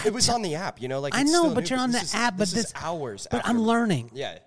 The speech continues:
Speaker 2: I've,
Speaker 1: okay.
Speaker 2: I didn't meet my wife on a, on
Speaker 1: Right.
Speaker 2: an app.
Speaker 1: Yeah.
Speaker 2: And we didn't text back and forth.
Speaker 1: Yeah.
Speaker 2: How many times you text? You think about it. How many on that?
Speaker 1: We
Speaker 2: How many?
Speaker 1: probably,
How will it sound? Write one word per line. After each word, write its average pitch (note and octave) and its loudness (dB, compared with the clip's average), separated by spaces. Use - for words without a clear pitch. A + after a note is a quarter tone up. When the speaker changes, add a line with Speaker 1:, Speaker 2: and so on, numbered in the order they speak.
Speaker 2:
I've, G#3 -2
Speaker 1:
okay. F#3+ -8
Speaker 2:
I A3+ 0
didn't A3+ 0
meet F3 0
my D#3+ -2
wife C#3+ -4
on D3 -2
a, B2 -6
on B2+ -8
Speaker 1:
Right. B2 -8
Speaker 2:
an - -14
app. D3+ -6
Speaker 1:
Yeah. E2+ -16
Speaker 2:
And D#3 2
we F#3 2
didn't E3 2
text - -2
back D3+ -6
and B2+ -6
forth. C#3+ -6
Speaker 1:
Yeah. - -18
Speaker 2:
How A#3 -2
many B3+ 0
times F#3 -2
you D#3 -4
text? C3+ -4
You E3+ -6
think D3 -4
about B2 -8
it. E3 -14
How G3 -4
many F3+ -2
on D#3 -4
that? C3 -8
Speaker 1:
We - -14
Speaker 2:
How E3 -4
many? D#3 -2
Speaker 1:
probably, F#2+ -6